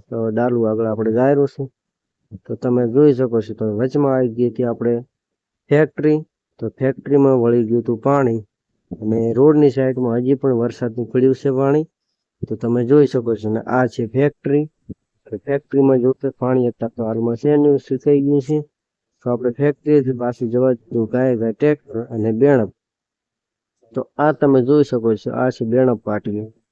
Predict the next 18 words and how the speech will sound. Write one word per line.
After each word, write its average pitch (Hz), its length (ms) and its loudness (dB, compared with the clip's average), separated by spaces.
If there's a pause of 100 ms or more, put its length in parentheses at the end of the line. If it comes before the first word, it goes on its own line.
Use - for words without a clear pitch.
(560)
આ 120 180 0
જાય 123 240 2
છે 147 160 0
રસ્તો, 123 340 0
એ 110 100 2
આપણને 127 440 0
તો 120 100 -2
ખબર 127 320 -4
નથી, 160 300 -2
તમને 127 340 0
જો 113 120 -2
ખબર 147 320 0
હોય 120 100 0
તો - 180 -14
કોમેન્ટમાં 120 460 -2
કોમેન્ટ 151 380 -2
જરૂરથી 131 440 2
કરજો. 117 360 0